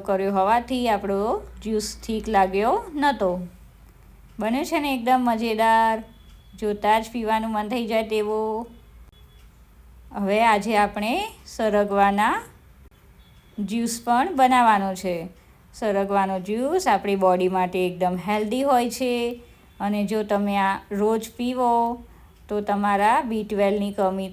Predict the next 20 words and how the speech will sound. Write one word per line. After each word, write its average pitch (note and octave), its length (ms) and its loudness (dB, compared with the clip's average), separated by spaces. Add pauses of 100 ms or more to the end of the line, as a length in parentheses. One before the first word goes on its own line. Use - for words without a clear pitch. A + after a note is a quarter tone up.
તો A3 100 0 (320)
સહેજ G#3+ 300 0 (140)
પણ A3+ 280 0
રહેશે G3+ 440 -2 (460)
નહીં. A3+ 460 2 (760)
તો G#3+ 80 -6
આપણે G3+ 420 0
તેનો G3+ 260 0
જ્યુસ G#3+ 260 -4 (100)
પણ A3+ 200 0
આજે G#3+ 240 0 (260)
બનાવીશું. F#3+ 720 2 (1160)
અને G#3 240 -2 (140)
સરગવાના G3+ 680 2
જ્યુસને G#3 400 -2 (100)
તમે G3+ 320 0 (760)
એકથી A3+ 400 -4 (100)
બે A3+ 200 2
વીક B3 240 -4
સુધી B3 500 -2